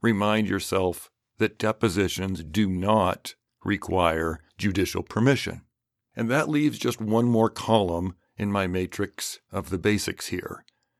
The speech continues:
And the last column is for numerical limits.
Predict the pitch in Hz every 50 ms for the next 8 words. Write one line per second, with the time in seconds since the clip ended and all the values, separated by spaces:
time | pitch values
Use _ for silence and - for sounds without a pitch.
0 | _ _ _ _ - 98 92 101 92 92 117 131 151 160 151 - - - 131 117
1 | 113 110 113 107 98 92 87 - - - 95 92 92 92 90 90 - _ _ _
2 | - 113 113 110 107 107 104 101 98 101 110 110 110 107 - - 98 98 98 92
3 | - - _ - 104 107 101 98 90 82 80 - - - - - -